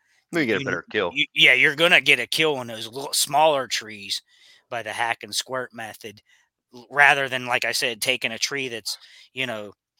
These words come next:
Speaker 2: t-, uh, eighteen two foot round and put a couple hacks and squirts in it,
Speaker 1: Mm-hmm.
Speaker 2: you know. I, I mean, I, I even girdled a couple down here on my property and I didn't even get 'em deep enough,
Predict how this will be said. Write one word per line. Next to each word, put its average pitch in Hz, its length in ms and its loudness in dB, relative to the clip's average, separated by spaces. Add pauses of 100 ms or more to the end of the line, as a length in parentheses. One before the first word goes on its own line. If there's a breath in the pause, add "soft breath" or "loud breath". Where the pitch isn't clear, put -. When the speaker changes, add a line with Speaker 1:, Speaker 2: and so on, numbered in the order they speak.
(200)
Speaker 2:
t-, - 80 -16 (280)
uh, 110 140 -12
eighteen 127 600 -2 (160)
two 131 180 -8
foot 139 300 -8
round 113 580 0 (640)
and 107 200 -14
put 143 120 -8
a - 40 -12
couple 113 260 -10
hacks 113 380 -8
and 95 80 -12
squirts 147 420 -6
in 95 100 -18
it, 92 200 -20 (260)
Speaker 1:
Mm-hmm. 95 340 -12
Speaker 2:
you 107 80 -20
know. 90 220 -20 (260)
I, 98 260 -12
I - 20 -8
mean, 117 200 -6
I, 135 160 2 (220 loud breath)
I 156 120 4
even 139 240 -2
girdled 135 440 -6
a - 40 -20
couple 123 340 -6
down 120 320 -6
here 120 220 -14
on 110 120 -16
my 131 200 -8
property 104 560 -12
and 110 120 -12
I 131 120 -4
didn't 110 160 -10
even 101 240 -16
get 135 180 -4
'em 107 180 -14
deep 131 280 -12
enough, 90 460 -14